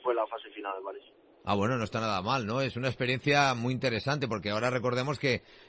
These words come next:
Speaker 2: la fase nacional se disputa en la Dani Jarque y en Cornellà Prat.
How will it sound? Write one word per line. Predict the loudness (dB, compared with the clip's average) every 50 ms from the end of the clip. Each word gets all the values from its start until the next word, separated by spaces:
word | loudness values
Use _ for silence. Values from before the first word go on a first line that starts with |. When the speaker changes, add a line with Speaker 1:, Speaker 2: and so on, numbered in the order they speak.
| -12 -4
Speaker 2:
la | 0 0 0 2
fase | 2 0 0 2 0 0
nacional | 0 0 0 2 2 4 4 4 4
se | 2 0
disputa | 0 -2 -2 -4 -4 -2 0 2 2 4
en | 4 2 2 2 0 0 -2 -2 -2 -2 -2 -2 -2 -4 -4 -4
la | -4 -2
Dani | -2 0 0 0 0
Jarque | 2 2 2 2 2 0
y | 0
en | 0 0
Cornellà | -2 -2 0 0 2 4 4 4 4
Prat. | 4 4 6 6 6 4